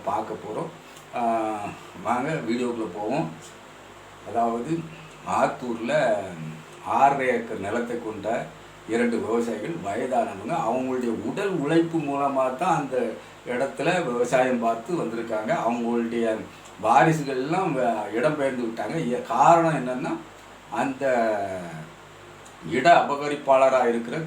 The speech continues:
குணசேகரன் என்பவர் பெரிய கொலைகாரன். அந்த கொலைகாரன் வந்து ஏற்கனவே பக்கத்து இடத்துல இதே மாதிரி, அ, கொலை செய்து, அத்துமீறி கொலை செய்து, அ,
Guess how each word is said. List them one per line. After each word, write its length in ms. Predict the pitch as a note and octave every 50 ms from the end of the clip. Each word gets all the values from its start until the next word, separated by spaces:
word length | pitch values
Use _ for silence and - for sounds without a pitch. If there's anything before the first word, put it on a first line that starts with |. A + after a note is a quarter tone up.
| - -
குணசேகரன் 640 | - C#3 C#3 C3+ - - C3 B2 B2+ B2+ B2 A2+ G#2+
என்பவர் 480 | G#2+ G#2 G#2 G#2 A2 A2 C#3 E3+ - - - - - - - - -
பெரிய 340 | - B2+ C3 D3 D#3+ D#3+ E3+ F#3 - -
கொலைகாரன். 680 | - B2 B2+ C#3+ D3+ C#3+ C#3 B2 G#2+ - G2 A2 A2 F#2+ D#2 - - - - - - - - - - - - - - -
அந்த 220 | B2 B2 C3+ B2+ - -
கொலைகாரன் 600 | A#2+ A#2+ B2+ D#3+ E3 D#3 D#3 C#3+ - C#3 B2+ B2
வந்து 260 | B2 B2+ D3 F3 E3+ C#3
ஏற்கனவே 520 | B2 B2+ C#3 D3+ - - C#3 C3+ E3 F3+ -
பக்கத்து 420 | - A#2 A#2 - D#3 D3+ - - D3
இடத்துல 380 | C3+ B2 A#2+ - - C3+ C3+ C3 A#2+ A#2+ A#2 A2 A2 G#2 G2+ G2 - - - - - - - - - - A#2
இதே 240 | A2 B2+ B2+ D#3 D#3+ D#3
மாதிரி, 560 | C#3 C3+ C3+ C3+ C3+ C3+ E3 F#3 F#3+ E3+ D3+ C3 B2
அ, 280 | A#2 A#2 A2+ A#2 A2 A2 -
கொலை 260 | C3 C3 C3+ C#3+ C3+
செய்து, 340 | - B2+ B2+ C#3 D#3+ F#3+ F3+
அத்துமீறி 640 | D3 A#2+ A#2 - - C3+ B2+ C3 C3 C#3 C#3 D3+ -
கொலை 280 | B2 A#2+ B2 B2 B2 A#2+
செய்து, 300 | A#2+ A#2+ A#2 A2+ A2+ - - - - - - - - - -
அ, 60 | C3